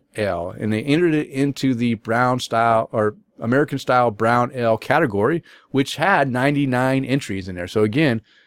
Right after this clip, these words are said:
uh, they entered into the real style that it is, and they actually won gold and there was actually almost a hundred entries in there. So I have to hand it to a brewery that actually submits their beer into the category it's supposed to be submitted in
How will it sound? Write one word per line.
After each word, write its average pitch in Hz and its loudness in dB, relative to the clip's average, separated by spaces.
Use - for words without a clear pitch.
uh, 107 -4
they 120 -2
entered 156 2
into 156 0
the 120 0
real 143 2
style 156 2
that 139 2
it 127 -2
is, 196 0
and 175 2
they 139 2
actually 127 -2
won 135 2
gold 196 0
and 185 2
there 160 2
was 143 2
actually 151 2
almost 139 0
a 120 -2
hundred 151 2
entries 120 -2
in 104 -2
there. 90 -2
So 101 0
I 107 -2
have 143 -2
to 151 -4
hand 165 0
it 147 -6
to 147 -2
a 135 0
brewery 135 0
that 110 -2
actually 123 -2
submits 120 -2
their 175 0
beer 147 0
into 143 0
the 117 0
category 156 0
it's 123 -8
supposed 135 -2
to 139 2
be 113 0
submitted 123 2
in 95 -4